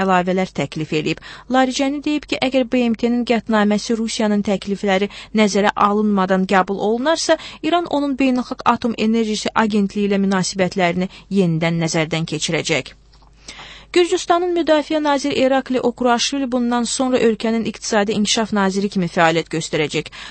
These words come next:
Bu təyinat Gürcüstan hökumətində aparılan yer dəyişmələrin tərkib hissəsidir. Okuraşvilinin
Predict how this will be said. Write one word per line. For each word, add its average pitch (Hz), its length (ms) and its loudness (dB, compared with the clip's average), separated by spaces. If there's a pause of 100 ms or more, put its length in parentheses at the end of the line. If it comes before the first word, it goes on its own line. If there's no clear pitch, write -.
(100)
Bu 339 80 2
təyinat 285 480 0
Gürcüstan 240 480 -2
hökumətində 208 600 0
aparılan 196 500 0
yer 196 300 0
dəyişmələrin 175 680 0 (300)
tərkib 185 340 -4
hissəsidir. - 560 -4 (240)
Okuraşvilinin 220 840 0